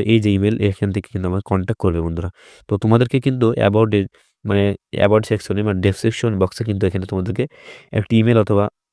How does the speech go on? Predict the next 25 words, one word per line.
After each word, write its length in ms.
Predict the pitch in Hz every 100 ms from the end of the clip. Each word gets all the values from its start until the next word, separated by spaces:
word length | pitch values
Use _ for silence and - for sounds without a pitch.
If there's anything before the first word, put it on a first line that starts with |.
| -
Telegram 360 | 98 101 104 107
চ্যানেল 240 | 113 104
অথবা 200 | 101 101 98
Facebook 360 | 101 92 101 - _
বা 120 | - 95
Instagram 440 | 95 95 104 101 104
কিন্তু 160 | 101
তোমাদেরকে 300 | 98 95 98 98
অ্যাড 120 | 90
রাখতে 220 | 87 87 -
হবে। 140 | 87 - - - _
তো 100 | 104
যখনই 360 | 95 98 131 131
তোমাদের 300 | 120 107 104
কি 160 | 104 104 92 - - - - - 104
ভিডিওতে 280 | 110 123
ভালো 240 | 110 107 110 -
মানে 160 | - 98
হিউজ 160 | 98 113
পরিমাণ 240 | 117 110 107
ভিউজ 200 | 95 107
আসবে 200 | 101 92 104
তখন 180 | 101 110
কিন্তু 200 | 110 101
তোমাকে 260 | 98 92